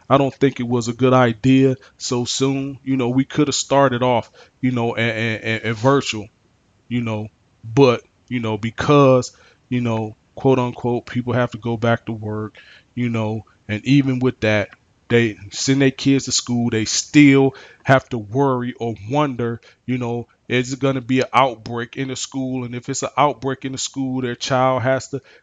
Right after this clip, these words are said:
quarantine, then that means they have to quarantine. Now they're worrying about how they're gonna get paid, this, that, or whatever, you know, so on and so forth. You know, it's, I just think that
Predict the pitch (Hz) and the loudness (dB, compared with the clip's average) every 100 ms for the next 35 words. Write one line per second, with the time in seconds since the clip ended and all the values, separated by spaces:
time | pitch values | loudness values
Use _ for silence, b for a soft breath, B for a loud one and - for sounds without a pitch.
0 | b - 147 139 127 120 139 135 127 127 | b -4 -2 -2 -4 -6 -4 -4 -4 -4
1 | 117 127 123 131 135 131 120 139 127 123 | -2 -2 0 0 -2 -2 0 2 4 2
2 | - - 127 117 - 123 120 131 131 127 | -2 -8 -8 -8 -6 -4 2 2 2 -2
3 | 131 127 120 123 120 b b b 127 127 | -4 -4 0 0 0 b b b 2 2
4 | 131 127 127 120 131 - 123 120 120 120 | 2 0 -2 -2 -4 -2 -2 2 2 0
5 | - 135 - 120 131 117 123 120 120 113 | -2 -4 -2 0 0 0 -4 -2 -4 -6
6 | 117 B B - 120 117 117 127 127 120 | -14 B B -10 -6 -6 -4 -2 -2 -2
7 | 113 - 120 - - - _ - 123 120 | -6 -6 -6 -8 -16 -18 _ -10 -6 -4
8 | 120 131 139 139 131 - 147 143 - B | -4 -4 -2 -2 -4 -4 -2 -2 -4 B
9 | B 131 120 | B 2 2